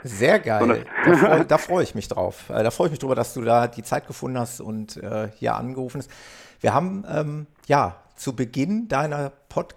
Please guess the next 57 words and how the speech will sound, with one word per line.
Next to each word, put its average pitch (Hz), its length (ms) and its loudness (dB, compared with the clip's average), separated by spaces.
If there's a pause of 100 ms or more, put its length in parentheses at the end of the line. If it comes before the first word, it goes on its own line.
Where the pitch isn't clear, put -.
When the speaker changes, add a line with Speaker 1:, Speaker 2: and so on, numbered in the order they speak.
(160)
Speaker 1:
Podcast-Karriere, 143 840 -8
in 165 100 -8
Anführungszeichen, 143 720 -8 (340)
<laughs> - 340 -20
hatten - 200 2
wir - 60 8
ein 147 40 2
bisschen 156 240 0
Kontakt. - 600 -4
Du 147 280 -4
warst 147 260 2
so 170 80 -6
frei, 160 300 -2
und 147 60 -2
das 120 120 -6
finde 127 160 -10
ich 113 100 -2
auch 107 180 -8
gut. 170 320 -8
Und 110 180 -10
es 117 300 -14
ist, - 280 -16
äh, 104 400 -4 (380)
es - 160 -18
macht 113 180 -8
ja 117 80 -2
auch 101 100 -8
Sinn, 113 300 -10
vielleicht 113 320 -8
mal 120 60 -6
jemanden 110 260 -6
zu 110 60 -16
fragen, 120 320 -10
der 107 80 -8
es - 60 -14
schon 117 120 -14
ein - 40 -18
paar 113 120 -4
Jahre 113 260 -2
gemacht 110 300 -10
hat. - 280 -8
Hatten - 120 -8
wir 156 80 -6
ein - 40 -8
bisschen 143 200 -10
Kontakt. - 600 -8
Du 139 80 -4
hast - 160 -10
mich 131 160 -14
um 143 60 -12
ein 120 40 -16
paar - 140 -12
Tipps - 280 -12
gefragt - 840 -8
und 113 200 -12
ich 110 120 -16
habe - 100 -12